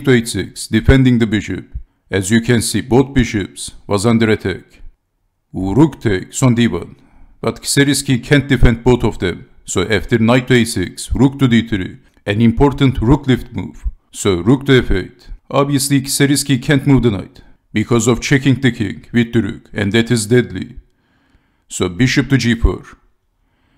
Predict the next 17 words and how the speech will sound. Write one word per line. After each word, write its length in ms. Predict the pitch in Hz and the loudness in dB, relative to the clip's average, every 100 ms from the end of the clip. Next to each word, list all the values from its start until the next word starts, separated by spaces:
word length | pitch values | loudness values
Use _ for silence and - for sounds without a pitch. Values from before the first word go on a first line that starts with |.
| _ | _
rook 280 | 95 131 139 | 0 0 4
to 120 | 135 | 2
f 80 | 120 | 4
four, 260 | - - - - | 0 -4 -8 -8
and 220 | 127 117 | 0 2
then 220 | 120 110 | 4 4
rook 200 | 120 147 | 2 2
to 60 | 139 | 2
h 260 | 123 - - | 2 0 -4
three 300 | 98 - - - | -4 -4 -6 -2
by 120 | 101 | 0
Anderson. 760 | 104 120 113 110 - 92 - - _ _ _ _ _ _ | 2 2 2 0 -2 -8 -8 -16 _ _ _ _ _ _
Where 180 | 95 117 | 0 2
is 140 | 113 | 2
the 80 | 120 | 2
knight 220 | 120 117 | 2 0
going? 380 | 117 98 - | -2 -2 -6